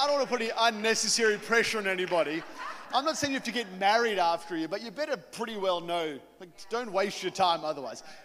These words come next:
Okay, anyway. And so we're down there at dinner, and I just, like, and it was getting pretty real, and I was thinking about it, and we're sitting there, and, you know, sometimes this gets a bit awkward, and the conversation's lacking, and we're dating for a year, and Savannah says to me, "What's up?" And I sort of went,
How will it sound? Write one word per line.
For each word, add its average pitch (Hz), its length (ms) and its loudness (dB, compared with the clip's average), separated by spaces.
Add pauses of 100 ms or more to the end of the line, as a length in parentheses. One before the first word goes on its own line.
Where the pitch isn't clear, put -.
(240)
Okay, 165 140 -4
anyway. 160 260 -4 (800)
And 165 100 -6
so 202 200 2
we're 214 120 0
down 240 280 -2
there 247 100 -4
at 190 120 -8
dinner, 254 180 -8
and 254 100 -8
I 285 160 -2
just, 233 240 -10
like, 262 200 -14 (220)
and 262 120 -18
it 262 140 -20
was - 160 -16
getting 285 300 -14
pretty 233 240 -10
real, 190 220 -4
and 233 100 -6
I 214 80 -2
was 208 120 -8
thinking 214 260 -12
about 214 180 -2
it, 220 40 -14
and 202 80 -12
we're 208 80 -4
sitting 285 360 -8
there, 202 140 -6
and, 185 120 -12 (400)
you 330 80 -18
know, 330 140 -8
sometimes 214 640 -6
this 185 140 -12
gets 190 180 -10
a 156 40 -16
bit 165 180 -10
awkward, 175 380 -8
and 170 60 -14
the 165 40 -14
conversation's 156 840 -10
lacking, 170 600 -10
and 139 200 -12 (440)
we're 160 120 -12
dating 165 400 -8
for - 120 -16
a 156 60 -10
year, 165 220 -8
and 160 280 -14
Savannah 160 460 -14
says 151 280 -16
to 151 100 -18
me, 139 240 -18 (500)
"What's 151 240 -18
up?" - 340 -12
And 143 100 -18
I 135 100 -16
sort 147 260 -16
of 143 80 -14
went, 139 160 -18